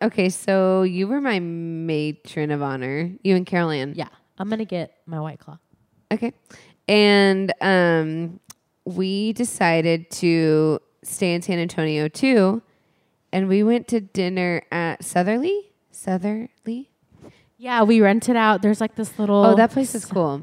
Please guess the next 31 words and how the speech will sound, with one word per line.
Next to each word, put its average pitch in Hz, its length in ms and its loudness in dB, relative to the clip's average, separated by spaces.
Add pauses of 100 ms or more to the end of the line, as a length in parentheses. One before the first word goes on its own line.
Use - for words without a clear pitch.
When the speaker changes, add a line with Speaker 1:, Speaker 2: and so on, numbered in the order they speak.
Speaker 2:
silo 196 720 2
area 180 440 0
that's, 180 240 -4
like, 190 120 -12
for 185 100 -8
private 170 360 -4
parties. 185 480 -6
Speaker 1:
Yeah. 160 280 -2 (560)
So 226 160 2
it 214 60 8
was, 214 120 4
like, 208 200 -2
just 220 300 4
us 180 320 2
in 185 100 -8
this 180 200 -4
little, 170 260 4
like, 139 200 -4 (640)
silo 170 360 2
area, 151 520 -2 (420)
and, 175 680 2
um, 156 680 -2 (1000)
we 220 100 2
had 220 140 2
dinner 190 400 4
and 185 80 2
it - 40 2
was 190 160 -2
fun, 175 300 0
and 170 100 -4
then 165 320 -2